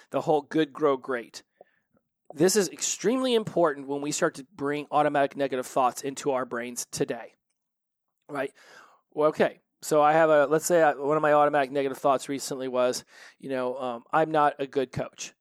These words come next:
I, I left a coaching session. The person didn't have the breakthrough I was hoping f-, for in that moment.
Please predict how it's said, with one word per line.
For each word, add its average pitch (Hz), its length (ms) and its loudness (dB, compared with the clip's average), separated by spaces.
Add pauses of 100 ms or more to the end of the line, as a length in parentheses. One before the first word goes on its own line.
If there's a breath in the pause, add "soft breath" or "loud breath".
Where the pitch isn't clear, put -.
(440)
I, 127 140 -10
I 131 160 -4
left 127 240 -4
a - 20 -10
coaching 175 460 -2
session. 170 540 0
The 135 60 -6
person 143 380 -6
didn't 143 160 -6
have 147 140 0
the 135 80 -6
breakthrough 156 380 0
I 143 60 4
was 131 140 -4
hoping 170 300 -2
f-, - 120 -20 (140)
for 160 400 2
in 143 200 -8
that 123 180 -6
moment. 160 520 0